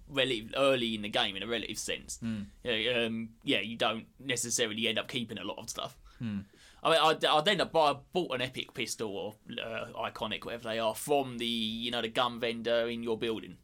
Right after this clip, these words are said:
Speaker 2: Yes.
Speaker 1: that you go and do the shooting.
Speaker 2: Does he, is that the one he gives you?
Speaker 1: No, you win the shooting competition.
Speaker 2: I don't think I won that.
Speaker 1: Okay, yeah, he gives you one for that, but it's not that great. But then he's got one for sale after that,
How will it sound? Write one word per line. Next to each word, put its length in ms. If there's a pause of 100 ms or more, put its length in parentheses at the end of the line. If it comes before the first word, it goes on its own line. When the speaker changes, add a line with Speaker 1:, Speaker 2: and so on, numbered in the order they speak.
Speaker 2:
Yes. 400
Speaker 1:
that 160
you 160
go 160
and 100
do 120
the 180
shooting. 420
Speaker 2:
Does 140
he, 200
is 120
that 120
the 60
one 120
he 60
gives 240
you? 140 (160)
Speaker 1:
No, 240
you 440
win 280
the 80
shooting 320
competition. 720 (520)
Speaker 2:
I 60
don't 160
think 160
I 40
won 300
that. 760
Speaker 1:
Okay, 340
yeah, 140
he 100
gives 240
you 60
one 160
for 120
that, 300
but 80
it's 140
not 140
that 180
great. 420
But 140
then 200
he's 200
got 240
one 160
for 100
sale 400
after 240
that, 300